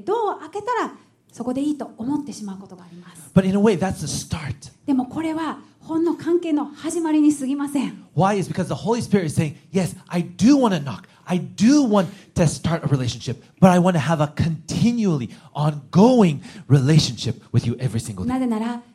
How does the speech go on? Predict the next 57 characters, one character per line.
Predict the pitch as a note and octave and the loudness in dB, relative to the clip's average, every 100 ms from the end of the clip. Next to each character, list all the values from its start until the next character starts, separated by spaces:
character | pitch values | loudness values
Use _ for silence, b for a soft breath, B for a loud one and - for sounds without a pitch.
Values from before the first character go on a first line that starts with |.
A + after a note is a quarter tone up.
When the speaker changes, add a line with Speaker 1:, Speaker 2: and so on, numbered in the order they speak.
| _ - | _ -4
Speaker 1:
ノ | G3 C#4 | 0 0
ッ | C#4 | -2
ク | B3 | -4
が | A#3+ | -4
聞 | - | -6
こ | B3+ A#3+ | -4 -2
え | |
る、 | A3+ G#3+ | -2 -4
そ | A3+ A3+ | -8 -8
し | |
て | A#3 | -6
ま | B3+ C4 | -6 -4
た | C4+ C4 _ | -8 -8 _
ド | F#3 C4+ E4+ | -6 -2 0
ア | C4+ | 0
を | - | -4
開 | - | -10
け | - D#4 | -8 -6
る | E4+ | -4
と | A#3+ | -6
い | A#3 | -6
う | |
の | G3+ | -8
は | F3+ | -8
最 | - D4+ F4 | -8 -6 -4
初 | F4 | -4
の | F4 | -4
関 | F4 D#4+ E4 | -4 -4 -4
係 | D#4+ D#4+ | -4 -2
を | E4 D#4+ B B - | 0 0 B B -6
築 | C#4+ D#4 A3+ | -4 -4 -6
く | - | -8
一 | - | -10
歩 | - C4 | -4 -4
で | G3 | -4
す。 | - - b b | -10 -14 b b
聖 | - F#3 A3 | -20 -14 -8
霊 | A#3 | -8
様 | A3+ A3 A3+ | -6 -6 -4
は | C4+ B3 | -4 -6
私 | G#3 C4 - | -8 -8 -8
た | C#4 | -8
ち | - | -10
と | D4 | -12
常 | D4 - A#4+ A4 D#4+ | -12 -8 -2 2 4
に | D#4 F4 - - _ | 6 4 2 -10 _
こ | D4 | -2
の | D4 C#4+ | -2 -2
関 | B3+ D#4 D#4 | 2 2 4
係 | D4+ C#4+ | 0 -2
が | C4+ C4+ - | -4 -6 -8
深 | B3 D4+ E4 | -8 -6 -2
ま | F4 | -2
る | E4+ E4 | -2 -4
こ | E4+ | -6
と | E4+ E4+ F4+ | -4 -2 -2
を | E4 | -2